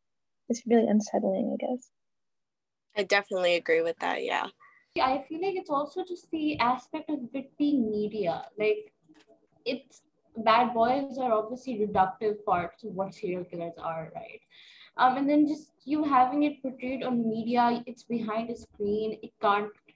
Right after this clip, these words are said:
Speaker 3: it's basically like a horror movie, it can't jump out, jump out and harm you. I think that in itself is also, um, a reason why this sort of attraction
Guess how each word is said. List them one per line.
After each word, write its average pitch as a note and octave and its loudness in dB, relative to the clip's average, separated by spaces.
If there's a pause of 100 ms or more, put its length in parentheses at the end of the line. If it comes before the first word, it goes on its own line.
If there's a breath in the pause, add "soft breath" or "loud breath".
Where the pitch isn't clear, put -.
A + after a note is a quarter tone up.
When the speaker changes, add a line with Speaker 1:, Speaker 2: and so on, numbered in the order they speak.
Speaker 3:
it's - -10 (420)
basically A#3+ -2
like A3+ 6
a - -6
horror F#3+ 4
movie, F#3+ -8
it F#3+ -12
can't G3 0 (140)
jump F#3 0
out, F#3 -2 (220)
jump G#3 -4
out F3+ -2
and F#3+ -14
harm F3 -2
you. - -6 (300 loud breath)
I - 2
think D4+ 6
that A3+ 4
in A#3 -6
itself G3+ -2 (120)
is G#3+ -10
also, G3 -4 (360 soft breath)
um, G3+ 2 (140)
a A#3 2
reason A#3 2
why A3 6
this A3 -2
sort G#3 2
of A3 -4
attraction F#3+ -4